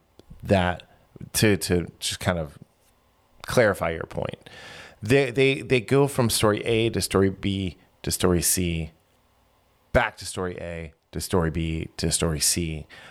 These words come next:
through the first couple episodes of the show, of the season. Where in the past is they went through the story and, and, and when it made sense to, like, okay, like, they need, the characters need to go do something, like,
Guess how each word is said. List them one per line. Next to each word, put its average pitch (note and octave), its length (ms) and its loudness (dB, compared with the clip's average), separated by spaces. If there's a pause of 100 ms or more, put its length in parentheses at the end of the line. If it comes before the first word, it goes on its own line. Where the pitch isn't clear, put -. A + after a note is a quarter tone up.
(100)
through G3+ 180 2
the F3 80 0
first - 320 0
couple - 280 -4
episodes - 480 -8
of B1 100 -6
the - 60 -10
show, - 320 -6 (500)
of G#2 200 4
the F#2+ 100 -2
season. - 400 -6 (580)
Where A2+ 200 6
in G2+ 120 2
the G2+ 60 0
past A2+ 580 -4
is F2 180 -8 (400)
they G#2+ 140 4
went F#2+ 400 0
through F#2+ 160 2
the E2+ 80 -2
story F#2+ 460 4
and, E2 160 0
and, E2+ 280 0
and G2 280 2
when G2+ 100 4
it G2+ 80 0
made G#2 280 2
sense G#2 400 2
to, F2+ 160 0
like, E2 220 2
okay, F2 400 2
like, E2+ 240 -4
they F#2+ 160 4
need, F#2+ 260 2
the F#2+ 140 4
characters E2+ 460 0
need E2+ 160 -2
to D#2 60 -8
go D#2+ 120 0
do D#2+ 160 2
something, D#2 460 0
like, D#2 220 -4